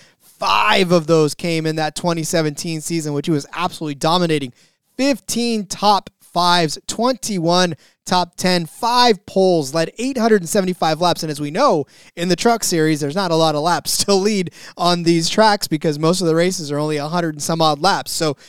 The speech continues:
when you're leading eight hundred and seventy-five, like, his average start was four point nine, average finish was five point seven. That was fantastic stuff, right? I mean, and of course, he was in K B M equipment, which we know was the best for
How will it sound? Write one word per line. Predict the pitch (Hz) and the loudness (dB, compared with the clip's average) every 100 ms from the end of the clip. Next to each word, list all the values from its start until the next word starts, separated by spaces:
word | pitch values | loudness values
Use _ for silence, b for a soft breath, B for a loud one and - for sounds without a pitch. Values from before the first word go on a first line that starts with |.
| b b | b b
when | 147 | -4
you're | 175 302 | 2 2
leading | 277 233 202 | 2 0 4
eight | 220 233 | 4 4
hundred | 233 190 | 2 0
and | 170 | -2
seventy-five, | 185 170 160 160 147 131 123 139 | -2 -2 -2 0 -2 -2 -6 -8
like, | 135 | -6
his | 165 226 | -6 -4
average | 180 240 254 202 | 0 2 2 0
start | - - 175 175 | 0 2 2 0
was | 135 | -4
four | - 165 | 2 2
point | 156 151 139 | 2 -2 -2
nine, | 139 147 - | -6 -8 -4
average | 185 220 202 | 0 0 0
finish | - 170 170 - b b | -4 -2 -2 -4 b b
was | 156 151 | -4 -4
five | - 151 147 | -4 -6 -6
point | 147 143 | -8 -8
seven. | - 147 139 135 - _ _ _ - | -6 -6 -6 -10 -16 _ _ _ -2
That | 233 | 2
was | 180 | 2
fantastic | - 202 196 180 - - 143 160 - 127 - | 0 0 2 2 -2 -8 -4 -2 -4 -8 -6
stuff, | - 139 117 147 | -4 -6 -6 -6
right? | 160 | -2
I | 170 | 0
mean, | 170 | 0
and | 170 196 | 0 0
of | |
course, | 185 196 180 | 4 2 4
he | 196 | 2
was | 165 | 4
in | 190 208 160 - _ _ _ _ | 6 6 4 -2 _ _ _ _
K | 170 147 | -4 -2
B | 135 | -4
M | 127 | -8
equipment, | 123 269 277 226 233 175 | 0 4 4 4 -2 0
which | 180 175 - - | 2 2 0 -6
we | 147 143 | -6 -6
know | 139 139 135 | -4 -2 -2
was | 139 127 123 - | -4 -6 -8 -8
the | 135 | -10
best | 127 117 - - | -10 -10 -10 -10
for | 135 120 123 | -8 -8 -8